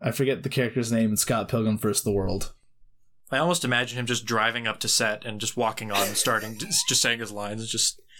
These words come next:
Speaker 2: just go, roll the camera. I'm having fun.
Speaker 1: Well, that's the thing. I feel like everybody was having fun in this movie.
Speaker 2: Oh, yeah.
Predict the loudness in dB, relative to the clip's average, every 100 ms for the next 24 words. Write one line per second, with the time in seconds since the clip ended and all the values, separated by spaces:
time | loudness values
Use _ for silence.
0 | -16 -6 -2 0 0 2 2 2 2 2
1 | 2 2 2 0 0 0 4 4 4 2
2 | 2 2 2 2 0 2 2 4 4 4
3 | 4 4 2 4 2 4 4 2 0 0
4 | 0 0 0 0 0 0 0 2 2 2
5 | -2 -8